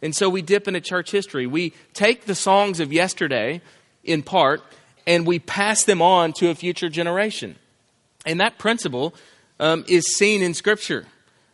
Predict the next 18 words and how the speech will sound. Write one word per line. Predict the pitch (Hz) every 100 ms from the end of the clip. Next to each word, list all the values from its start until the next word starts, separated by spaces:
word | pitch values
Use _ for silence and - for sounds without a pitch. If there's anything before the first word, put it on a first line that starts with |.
| _ _
Psalm | - - 208 226
chapter | 208 208 196 185
one | 156 165 190
oh | 180
two, | 156 - 180
for | 170 147
example, | 120 127 120 107 92 - _ _ _ _ -
uh, | 151 135
verse | 131 160 185 -
eighteen. | 180 180 175 190 180 123
Listen | 143 185 214
to | 165
this | 160 147
word. | 143 127
It's | 110 151
interesting. | 143 135 - 120
It | 110
says, | - 151 143 -